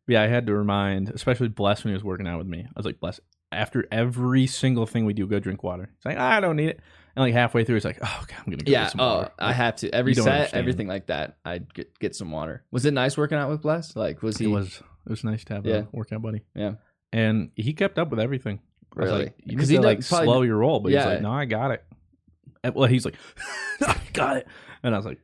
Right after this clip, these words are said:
Speaker 2: But he's just,
Speaker 1: "I
Speaker 2: he was
Speaker 1: warned
Speaker 2: there the
Speaker 1: you,"
Speaker 2: whole
Speaker 1: but
Speaker 2: time.
Speaker 1: he was, yeah, he was there the whole time. Did
Speaker 2: Yeah.
Speaker 1: every, we would finish. He's like, "We doing cardio?" Like, "If you're up for it." And so we did some cardio.
Speaker 2: Wow.
Speaker 1: Yeah.
Speaker 2: Good for
Speaker 1: And he
Speaker 2: Bless.
Speaker 1: already, he, uh,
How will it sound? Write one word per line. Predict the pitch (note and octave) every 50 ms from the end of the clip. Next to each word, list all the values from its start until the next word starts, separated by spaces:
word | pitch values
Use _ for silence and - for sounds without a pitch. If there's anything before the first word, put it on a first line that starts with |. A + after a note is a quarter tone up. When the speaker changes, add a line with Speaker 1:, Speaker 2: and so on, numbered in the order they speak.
| _ - - - - - - - - - _ _ _
Speaker 2:
But | - A#2+ C3
he's | C3 B2+ B2
just, | - C3 B2
Speaker 1:
"I | A2
Speaker 2:
he | B2 B2
was | A#2+ D3+
Speaker 1:
warned | F#3+ -
Speaker 2:
there | C3 B2+
the | -
Speaker 1:
you," | A#2+
Speaker 2:
whole | A2+ A2+
Speaker 1:
but | - -
Speaker 2:
time. | A#2+ D3+
Speaker 1:
he | D#3
was, | D#3 D3+ C#3 C3+ -
yeah, | - - D3 E3+ - -
he | B2 A#2+
was | A#2 A#2
there | B2 B2+ C3
the | B2
whole | B2 C#3
time. | C#3 - C3+ C#3+ D3+ C#3+ C#3+ D3 D3+ D3+ C#3+ -
Did | - C3
Speaker 2:
Yeah. | B2+ C3
Speaker 1:
every, | C#3+ -
we | - B2+ C3
would | C3 B2+ A#2+
finish. | - - C#3+ C#3+ D#3+ -
He's | - C3 A2+
like, | G#2 -
"We | - F#2+
doing | G2+ F2+ F2
cardio?" | - G#2 G#2 A#2+ D3+ F3 F#3 - - -
Like, | A2+ G2+ - _ _ _ _ _ _ _ _ _ -
"If | F#2+ F2+ -
you're | F#2+ G#2+
up | D3 G#3
for | - - D3+ A#2+
it." | G2+ F2
And | A2+ G#2+
so | - F#2+
we | F#2+ F2
did | F2+ E2 -
some | - -
cardio. | - A2+ B2 D3 D#3 D#3+ D#3+ D#3 D3+ D3+ D#3
Speaker 2:
Wow. | D#3 D3+ A#2 D#3 E3 G#2 G#2 - - _ _ -
Speaker 1:
Yeah. | A#2 C3 D#3+ D3 B2+ - _ _ _ _ _ _
Speaker 2:
Good | - C3+ C3+
for | -
Speaker 1:
And | A#2+ A#2+
he | A#2+ A#2+
Speaker 2:
Bless. | A#2+
Speaker 1:
already, | B2+ C3 B2+ B2 B2 A#2+ -
he, | A2 A#2 A#2 A#2
uh, | A2+ A2 A2 A2 G#2+